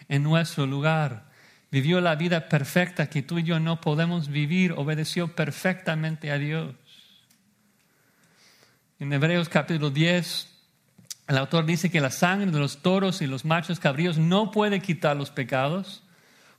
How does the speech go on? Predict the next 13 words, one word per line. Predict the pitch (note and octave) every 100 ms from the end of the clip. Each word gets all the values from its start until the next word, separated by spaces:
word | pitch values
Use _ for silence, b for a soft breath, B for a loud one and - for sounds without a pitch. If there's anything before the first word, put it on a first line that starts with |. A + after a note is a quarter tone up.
| -
por | F3+ G#3+
lo | A3+ G3+
cual | F3+ E3+
entrando | E3 D#3 F3+ F#3 G3
en | F3
el | D#3+
mundo | E3+ F#3 F#3 E3+
dice, | F3+ F#3 G3 F#3
"Sacrificio | - C#3+ - D3+ - G#3 A3+ A#3 G#3+ A3 G#3+
y | D#3
ofrenda | D3 - F3 F3+ F3
no | E3+ F#3 G#3+
quisiste, | G3 F3+ - F3+ F3 F#3+ F#3